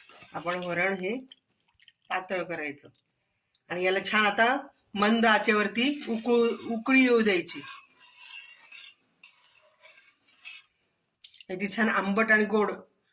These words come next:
चव आली पाहिजे असं गुळ आणि चिंच घालायची. आता मी एवढ्या वरणाला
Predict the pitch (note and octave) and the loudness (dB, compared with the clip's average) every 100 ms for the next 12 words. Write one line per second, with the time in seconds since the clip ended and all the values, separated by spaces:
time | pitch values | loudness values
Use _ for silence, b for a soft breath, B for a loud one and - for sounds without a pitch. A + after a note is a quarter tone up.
0 | _ _ - G#3 A3+ - F#3+ G#3+ A3 G3 | _ _ 0 2 2 2 0 0 2 0
1 | F#3 G3+ G3 A3 F3+ G#3 G#3+ G3 A3+ C4 | 2 -2 -2 -4 -4 -2 0 2 0 -4
2 | - G3 F#3 G3 B3 - G#3 G#3+ F#3+ D#3+ | -6 -6 -4 -4 -4 -6 -2 0 0 -2
3 | - C3+ _ _ _ _ _ _ _ _ | -12 -18 _ _ _ _ _ _ _ _
4 | _ _ _ _ F#3+ F#3 G#3 G#3+ A#3 B3+ | _ _ _ _ -6 0 2 4 2 -2
5 | - - G#3 G#3 A3 G#3+ G#3+ G#3+ A3 B3+ | -10 -6 0 4 4 4 4 4 4 2